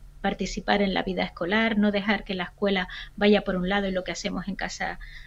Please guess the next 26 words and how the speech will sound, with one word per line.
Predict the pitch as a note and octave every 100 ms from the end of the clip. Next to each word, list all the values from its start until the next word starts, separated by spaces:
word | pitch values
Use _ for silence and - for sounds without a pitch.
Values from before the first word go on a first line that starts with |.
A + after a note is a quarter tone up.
| -
vaya | F3 F#3 F3
por | F3+
otro, | G3+ B3 A#3+ F#3
¿no? | A3 E4 - -
Entonces | F#3 G#3+ G#3 B3+ B3+
sí, | G#3+ C4 - -
si | - -
nos | G#3 G3+
damos | B3 B3+ C4+
la | C#4
mano | B3 D4+ D#4 F#4
y | C4
formamos | A#3 G3+ G#3+ A3+ B3
equipo, | A3+ - B3 D4+ E4+ - - -
claro, | G#3 G#3 F3 - - -
se, | - - - A3 G#3 -
se | - A3+
consolidan | A#3+ A#3 - A#3 C4 C#4+ C4+ C4+ C4 - -
con | G3+ F#3+
más | G#3 B3
facilidad | C4+ B3+ C4+ B3 B3 D4 - - - - - - - -
estas | B3 A#3+ B3
herramientas | C#4 A3+ A#3+ A#3+ B3 B3 C4 C4
de | G#3+
gestión | G3+ F3+ - A3 C4
emocional | B3+ B3+ C4+ C4 D#4+ F#4